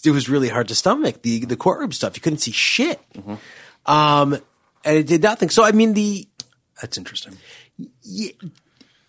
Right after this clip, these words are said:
Speaker 1: it, it didn't serve to highlight how beautiful the exteriors were to me. It just felt like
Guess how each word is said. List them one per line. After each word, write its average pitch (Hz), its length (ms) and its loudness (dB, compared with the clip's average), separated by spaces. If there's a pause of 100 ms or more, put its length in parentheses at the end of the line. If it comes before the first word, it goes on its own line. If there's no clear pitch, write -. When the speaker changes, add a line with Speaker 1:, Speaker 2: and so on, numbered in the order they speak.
Speaker 1:
it, 208 200 -2
it 185 160 0
didn't 214 300 2
serve 175 640 2
to 143 80 -8
highlight 143 400 -2
how 135 140 0
beautiful 127 420 -2
the 117 140 -8
exteriors 117 480 -6
were 107 140 -6
to 95 80 -12
me. 101 200 -10
It 101 80 -14
just 127 200 -6
felt 135 220 -2
like 113 340 -6